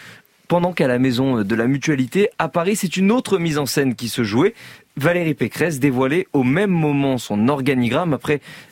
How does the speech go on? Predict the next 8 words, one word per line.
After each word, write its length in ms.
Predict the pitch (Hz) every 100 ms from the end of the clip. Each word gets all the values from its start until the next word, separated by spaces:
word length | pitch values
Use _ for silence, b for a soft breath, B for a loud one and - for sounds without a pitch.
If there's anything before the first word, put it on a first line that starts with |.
| -
euh, 140 | 113
avoir 200 | 92 104
passé 280 | - 143 160
sa 160 | 156 104
première 480 | - - 180 180 -
semaine 340 | 170 156 156
de 80 | 120
candidate 540 | 131 120 123 135 -